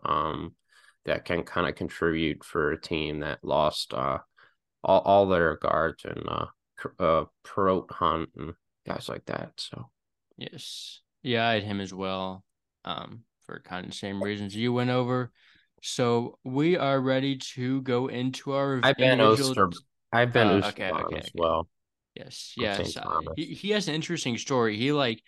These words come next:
Speaker 2: was committed to Michigan for baseball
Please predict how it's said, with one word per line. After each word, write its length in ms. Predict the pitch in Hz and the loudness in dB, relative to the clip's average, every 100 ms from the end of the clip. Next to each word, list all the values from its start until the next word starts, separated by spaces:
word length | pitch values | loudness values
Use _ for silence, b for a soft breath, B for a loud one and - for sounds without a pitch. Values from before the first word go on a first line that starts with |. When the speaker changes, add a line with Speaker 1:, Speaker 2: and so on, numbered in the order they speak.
| b b | b b
Speaker 2:
was 200 | 123 107 | -2 -2
committed 360 | - 123 127 117 | 0 2 2 2
to 100 | 110 | 0
Michigan 520 | 107 117 127 147 127 | 2 2 2 0 -4
for 140 | 117 | -4
baseball 880 | 104 104 107 104 - 95 95 95 95 | -4 -2 -2 -2 -4 -2 0 -2 -6